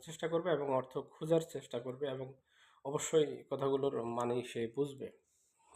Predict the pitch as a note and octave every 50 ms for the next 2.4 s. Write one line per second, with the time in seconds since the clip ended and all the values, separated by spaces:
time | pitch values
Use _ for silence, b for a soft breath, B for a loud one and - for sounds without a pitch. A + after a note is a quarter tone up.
0 | B B B _ _ _ _ - - D3 C3+ B2 A#2+ A#2 A#2 A#2 - - - D#3
1 | - F#3 F3+ D#3+ E3 D#3+ E3+ F3+ E3+ - - F3+ F3+ F3 E3+ E3 - - D#3 C3
2 | A#2+ A2+ A2+ A2+ A2+ A2 G#2+ G#2+